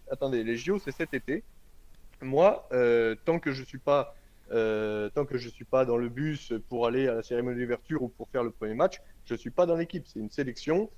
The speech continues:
quatorze joueurs. Quand on voit encore la liste qui est sortie des vingt-cinq joueurs, euh, j'ai, j'ai, j'ai l'impression que tous ont, ont, ont leur mot à dire pour, euh, faire partie de l'équipe.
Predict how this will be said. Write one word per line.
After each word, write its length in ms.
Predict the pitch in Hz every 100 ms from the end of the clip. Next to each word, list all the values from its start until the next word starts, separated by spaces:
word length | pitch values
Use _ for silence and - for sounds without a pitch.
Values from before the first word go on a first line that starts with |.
| -
quatorze 380 | 151 139 147 135
joueurs. 260 | 131 160 151
Quand 120 | 120
on 140 | 113 117
voit 300 | 143 143 127
encore 420 | 113 139 127 113
la 120 | 113
liste 480 | 120 135 - 117 113
qui 120 | 113
est 40 |
sortie 380 | 107 117 - 135
des 100 | 120
vingt-cinq 300 | 113 110 117
joueurs, 220 | 139 175 - - -
euh, 560 | 110 104 107 110 110 110
j'ai, 320 | 107 113 110 110
j'ai, 360 | 110 110 110
j'ai 140 | 110 113
l'impression 400 | 117 120 175 175
que 100 | 127
tous 360 | - 190 -
ont, 380 | 139 131 120 113 - - -
ont, 600 | 123 123 117 117 113 110 -
ont 320 | 120 117 117
leur 180 | 117 117
mot 140 | 127
à 80 | 120
dire 180 | 135 185
pour, 220 | - 131
euh, 160 | 131 120
faire 160 | 120
partie 240 | 131 120 143
de 40 |
l'équipe. 260 | 151 -